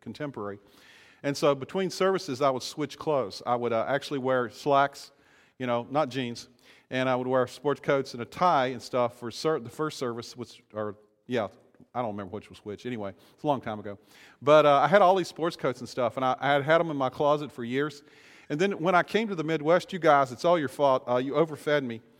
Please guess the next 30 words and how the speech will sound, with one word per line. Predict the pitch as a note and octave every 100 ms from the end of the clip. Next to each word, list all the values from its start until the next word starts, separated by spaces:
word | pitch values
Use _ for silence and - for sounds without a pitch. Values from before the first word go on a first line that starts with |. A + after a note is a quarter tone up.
| _ - - -
And, | D3 D#3 D3+ D3
um, | C#3+ C3+ A2+ - _ _ _ _ _ -
so | -
I | E3+
gained | D3+ F3+ F3
a |
few | - B2+
pounds, | C3+ B2+ C3+
about | C3 -
twenty | D#3+ D3+
pounds | D#3+ C#3 C3
extra. | D3+ D3 C3+ A#2+
And | C3 C3+
then | D3
over | D3
the | B2+
last, | C#3+ C#3+ - -
uh, | B2+
three | A#2 C#3+
or |
four | C3+ B2+
years, | C3 D3 C3
I've | A#2+
been | A2+
trying | C3+ A#2+
to | A2+
lose | C3+ C#3
it, | A#2
and | A2
I | G#2